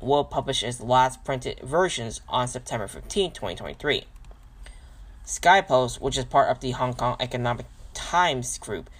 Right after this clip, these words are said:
was established on July twenty-seventh, two thousand eleven. According to his we-, to his website, Skypost targets Hong Kong's, Hong Kong's middle class, providing news and information related to travel, health, and entertainment. It distributed free of charge every Monday to Friday.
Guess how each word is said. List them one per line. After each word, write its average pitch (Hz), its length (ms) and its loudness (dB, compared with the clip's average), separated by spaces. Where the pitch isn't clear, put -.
was 139 100 -10
established 202 400 4
on 139 160 -2
July 135 440 6
twenty-seventh, 127 640 -2
two 143 140 -8
thousand 92 240 -4
eleven. 110 480 2
According 277 320 0
to 254 80 0
his 170 240 0
we-, 139 220 4
to 143 100 -4
his 127 120 -2
website, 123 440 0
Skypost 175 540 0
targets - 560 -2
Hong 139 280 -4
Kong's, 127 220 -4
Hong 131 160 -2
Kong's 131 160 0
middle 107 220 2
class, 202 340 4
providing 127 440 2
news 127 220 0
and 104 200 -6
information 107 480 -4
related 92 300 -8
to - 40 -20
travel, 151 500 2
health, 123 280 2
and 110 80 -6
entertainment. 101 800 -4
It 139 120 0
distributed 147 520 -4
free 147 420 -4
of - 140 -10
charge 170 440 2
every 120 300 -2
Monday 101 320 -6
to - 100 -16
Friday. 135 600 2